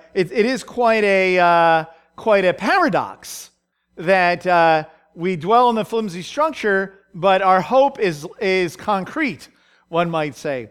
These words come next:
Our hope, uh, our hope is in God.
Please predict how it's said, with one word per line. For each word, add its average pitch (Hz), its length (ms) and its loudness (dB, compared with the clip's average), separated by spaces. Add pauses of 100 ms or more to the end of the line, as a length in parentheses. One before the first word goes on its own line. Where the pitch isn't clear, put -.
(380)
Our 180 200 2
hope, 180 360 -2
uh, 165 460 2
our 170 180 0
hope 156 260 -4
is 151 500 -8
in 170 320 -8
God. 180 420 -6